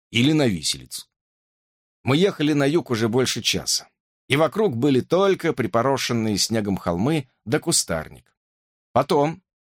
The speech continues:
на горизонте появилась точка, которая постепенно росла, пока не превратилась в средневековый замок прямиком из учебника истории, с башенками, шпилями и прочими затейливыми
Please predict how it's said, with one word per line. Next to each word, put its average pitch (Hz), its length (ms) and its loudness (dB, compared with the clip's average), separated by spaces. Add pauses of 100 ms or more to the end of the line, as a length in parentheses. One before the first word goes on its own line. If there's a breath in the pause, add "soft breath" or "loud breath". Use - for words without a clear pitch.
(140)
на 131 200 2
горизонте 107 720 0 (160)
появилась 170 580 2
точка, - 540 -4 (460)
которая 127 400 2
постепенно 131 640 0
росла, 139 420 0
пока 104 420 0 (180)
не 127 200 2
превратилась 104 800 0 (280)
в - 80 2
средневековый 113 840 2
замок 127 640 0
прямиком 135 520 2
из 101 260 -2
учебника 131 500 0
истории, 110 760 0 (440)
с - 160 0
башенками, 123 800 -2 (220)
шпилями 147 800 -2 (180)
и 110 100 -2
прочими 180 640 0 (160)
затейливыми 127 920 0